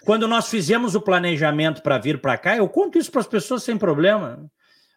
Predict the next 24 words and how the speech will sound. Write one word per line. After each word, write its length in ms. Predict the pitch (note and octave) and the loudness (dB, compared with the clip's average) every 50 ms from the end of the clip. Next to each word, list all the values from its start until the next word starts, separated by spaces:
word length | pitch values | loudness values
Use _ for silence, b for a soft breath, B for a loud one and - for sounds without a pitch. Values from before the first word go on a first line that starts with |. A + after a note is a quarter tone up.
| _ _ _ - D3 D3 D3 E3+ | _ _ _ -12 -10 -6 -2 0
O 240 | E3 D#3 D#3+ D#3+ D#3 | 2 4 4 4 4
dólar 400 | C#3+ D3 F3+ G3+ A3+ B3+ C4 B3+ | 6 6 6 8 8 6 4 4
tava 300 | C4 C#4 C#4+ C4 D4+ D4 | 4 4 6 6 6 4
três, 460 | C#4+ D4 C4+ C#4+ D#4+ E4 D#4+ A#3+ - - | 4 6 6 6 8 8 8 6 4 0
cara. 260 | - - - - - _ _ _ _ _ _ _ | -6 -8 -8 -8 -10 _ _ _ _ _ _ _
O 80 | - D3+ | -4 2
dólar 300 | D3+ A3 C4+ D4+ D4+ C4+ | 4 6 6 8 8 6
agora 320 | A#3+ G#3 F3+ A#3 C4+ C#4+ | 6 6 6 6 6 6
de 100 | B3+ G#3+ | 6 4
remessa 480 | G3+ F#3 A3 G3+ G#3 A#3 B3+ B3 - C4 | 2 2 2 2 2 2 0 0 -2 -2
tá 160 | - - A3 | 0 -2 -2
seis. 600 | E3+ - - A3+ A#3+ C4 B3 F3+ - - - - _ b b b b | -2 -2 -2 0 0 0 -2 -4 -6 -10 -16 -20 _ b b b b
Aliás, 300 | b D3+ E3 G3 A#3 G#3 | b 2 4 4 4 4
eu 100 | B3 B3 | 0 0
quero 280 | - A#3+ A#3+ A#3+ A#3 G3 | 2 2 2 2 2 0
dizer 260 | D#3+ D3+ D#3 D3 G3 | -2 -2 0 2 2
o 100 | A#3 A#3+ | 2 2
seguinte: 680 | - - E3 C3 D3+ F#3+ G3 E3 C3 - - - _ _ _ _ _ _ _ _ _ _ _ _ _ | 0 -6 -8 -6 -4 -4 -4 -4 -6 -10 -14 -20 _ _ _ _ _ _ _ _ _ _ _ _ _
melhor 640 | - D#3+ F3+ F#3 F#3 F#3 F3+ F#3+ G3 A3 B3 C4+ C#4 A3 | 0 4 4 6 6 6 6 8 8 8 6 4 2 0
serviço 640 | - - A#3+ G#3 F3+ D3+ C3+ F3+ G#3+ - - - | -2 0 2 2 2 2 2 0 -2 -2 -2 -2
de 80 | D#3+ F3 | -2 -2
câmbio 880 | - - - - F3 F#3+ G#3+ A3 F#3+ C#3 D#3 D#3+ D#3 D3 C#3 A2+ G#2+ - - - - | -2 -2 2 4 4 4 4 4 2 4 6 6 8 8 6 4 0 -8 -20 -20 -16
do 320 | B2+ A#2+ A2+ A#2 G#3 A#3 | -14 -2 4 4 4 6
Brasil 720 | A3 C4 A3+ E3+ C3+ A#2 C3 D#3+ F3+ G3 A3 A#3+ C4 - | 6 4 4 2 2 0 0 2 4 4 2 0 -4 -12